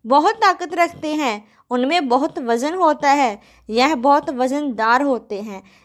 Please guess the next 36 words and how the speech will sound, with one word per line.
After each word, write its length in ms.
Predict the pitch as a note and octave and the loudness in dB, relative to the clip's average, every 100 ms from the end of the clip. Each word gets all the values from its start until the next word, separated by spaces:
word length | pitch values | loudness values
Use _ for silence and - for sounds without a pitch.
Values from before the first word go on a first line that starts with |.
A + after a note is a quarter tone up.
| - | -6
इसलिए 460 | C4+ - E4+ F4 F#4 | -6 -2 -2 0 0
उनको 420 | - C#4+ C#4+ E4 | 0 -2 0 0
संभाल 580 | E4+ D#4 C4 C4 C4 D#4 | 0 -4 0 4 4 2
पाना 360 | C#4+ C4 C#4 | 0 0 0
हर 300 | D4 C4+ D4 | 0 0 0
किसी 320 | D#4 C#4+ C#4+ B3 | -2 -10 -10 -6
के 140 | D4 | -4
बस 280 | A3+ B3 - | -2 -4 -2
का 160 | D4+ | -2
नहीं 360 | C#4+ A3+ B3+ B3+ | 0 0 0 0
होता 460 | B3 A3+ A3 G3+ G3 - - - | 0 -2 -2 -2 -2 -12 -20 -2
और 120 | C#4 | -2
यह 280 | B3+ D4+ F#4+ | 2 4 2
आप 380 | F#4 C#4 C4+ - | 4 2 2 0
पर 140 | E4+ | -4
है 360 | F4+ E4+ B3+ - _ _ | -2 -2 -2 -4 _ _
कि 100 | C4+ | -2
आप 220 | C#4 D#4+ - | 2 2 0
शब्दों 460 | - C4+ A#3 C#4+ | -4 -4 -4 -6
को 140 | D4 F4 | -4 -6
संभालते 760 | E4+ C#4 C4 A3+ A#3 C#4+ D4+ | -6 -2 2 2 0 -2 -2
हैं 200 | E4+ F4+ | -2 -2
या 120 | G4+ | -2
शब्द 420 | G#4 D4 C4 C4+ - | -2 -2 -2 -4 0
आपको। 580 | B3+ B3 - A3 G3+ - _ _ _ - | 2 0 -4 -6 -6 -8 _ _ _ 2
और 180 | D4 D4+ | 2 2
जो 280 | C4 F4 - | 2 2 2
इनको 320 | D#4+ D4 E4+ | -4 -4 -2
नहीं 320 | D#4+ C4 D4 | 0 0 0
संभाल 440 | E4+ E4+ D#4 C#4+ C4+ | -2 -4 0 2 2
पाते, 520 | C4+ B3 B3 B3 - _ _ A#3+ | 0 -2 -2 -8 -8 _ _ -6
इसके 360 | B3 B3+ E4+ | -6 -4 -4
शिकार 460 | - F4 D4 A#3+ D#4 | -4 -4 2 2 2
हो 180 | E4+ D#4 | -2 -2
जाते 420 | C#4+ B3+ B3+ B3+ | -2 -4 -4 -6
हैं 320 | B3+ G#3+ | -6 -8